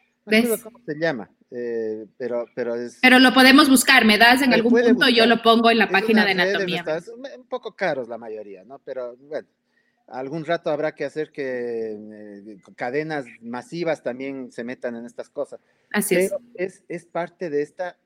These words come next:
Speaker 1: toma de conciencia. Hay gente que dice, "Bueno, yo me voy a ese restaurante porque yo sé que en ese restaurante me venden pesca sostenible", y, y hay una historia detrás de la pesca, ¿no?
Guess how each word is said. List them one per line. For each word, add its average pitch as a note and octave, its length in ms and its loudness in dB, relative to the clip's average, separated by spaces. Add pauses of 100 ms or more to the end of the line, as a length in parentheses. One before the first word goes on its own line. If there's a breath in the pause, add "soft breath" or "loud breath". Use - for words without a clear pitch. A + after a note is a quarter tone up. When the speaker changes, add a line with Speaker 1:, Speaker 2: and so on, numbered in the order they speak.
Speaker 1:
toma E3 280 -8
de E3 100 -12
conciencia. E3 640 -12
Hay F3+ 120 -16
gente B2+ 320 -10
que C#3 160 -6
dice, C3+ 280 -12
"Bueno, D3 320 -12
yo C3+ 80 -6
me D#3 80 -6
voy E3 140 0
a E3+ 60 2
ese F3+ 120 -6
restaurante F#3+ 380 -4
porque D#3+ 240 -10
yo C#3 80 -4
sé D#3+ 160 -16
que - 80 -14
en E3 80 -12
ese F3+ 160 -10
restaurante F3 540 -6 (200)
me C#3 140 -8
venden C#3 260 -4
pesca C3 320 -8
sostenible", B2 640 -14 (480)
y, G#2+ 1000 -18
y A#2 60 0
hay A2+ 140 0
una A#2 80 -8
historia B2+ 420 2
detrás G2+ 340 -6
de F#2+ 80 -8
la F2+ 100 -10
pesca, - 380 -16
¿no? A#2 120 -16